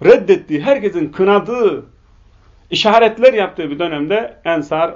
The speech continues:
aleyhissalatu vesselama icabet ediyor. İşte bu garip günlerde, yalnızlık günlerinde Allah Azze ve Celle böyle dışarıdan gelen insanlarla aleyhissalatu vesselam'ı destekliyor.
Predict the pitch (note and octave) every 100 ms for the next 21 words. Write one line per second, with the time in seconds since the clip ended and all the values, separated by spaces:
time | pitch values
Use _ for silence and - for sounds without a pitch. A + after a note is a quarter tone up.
0 | - D3 D3 C#3+ - D3 D#3 D3+ C#3+ B2+
1 | - B2+ A#2+ B2+ E3 - _ _ _ -
2 | A#2+ C#3 C3 A2+ G2+ G2+ G2+ _ _ _
3 | _ _ - - A3+ A3 - D#3+ A#3 B3
4 | F#3 F3 D3+ B2+ A#2 - - _ _ _
5 | _ _ _ E3 F#3 G#3+ G#3+ G3 B3 -
6 | F3+ E3+ D#3 C#3 D3 A3 D3 D3 G#3 E3+
7 | C#3+ D3 C#3+ F3+ D3+ F3 A#3+ - _ _
8 | - B2 B2+ G#3+ D#3+ C#3+ G3 - _ _
9 | _ _ _ _ _ _ _ _ - D3+
10 | G3+ G3+ A#3 G#3+ G3+ G3+ E3+ E3 - F#3
11 | F3+ G3+ E3+ D#3+ D#3+ D#3 D#3 - D3+ E3
12 | C#3+ C#3 C3 C3+ C3 B2+ A#2+ A#2 - A#2+
13 | - A#2 A2